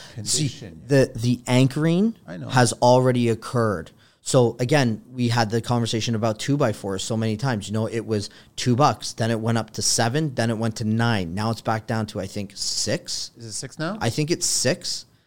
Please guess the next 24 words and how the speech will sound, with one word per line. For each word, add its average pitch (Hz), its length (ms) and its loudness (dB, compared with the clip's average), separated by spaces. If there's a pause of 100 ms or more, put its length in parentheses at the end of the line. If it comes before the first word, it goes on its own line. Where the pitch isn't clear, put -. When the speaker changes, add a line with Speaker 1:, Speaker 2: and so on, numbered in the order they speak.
(180)
Speaker 1:
maybe 135 240 4
seven 120 440 0
Speaker 2:
Still 160 140 0
Speaker 1:
still. 160 160 4
Speaker 2:
high 113 120 4
in 101 120 -4
my 104 140 0
Speaker 1:
It's 104 240 6
Speaker 2:
opinion. 180 240 6
Speaker 1:
still, - 160 -18
but 160 160 2
again, 160 360 0
but 131 180 -8
the 123 60 -6
thing 147 200 -2
is, 139 180 0
we 117 220 -4
believe, 123 560 0 (340)
so 127 220 0
that's 135 240 2
the 151 80 -2
thing 143 220 -2
is, 110 140 -2
like, 98 220 -2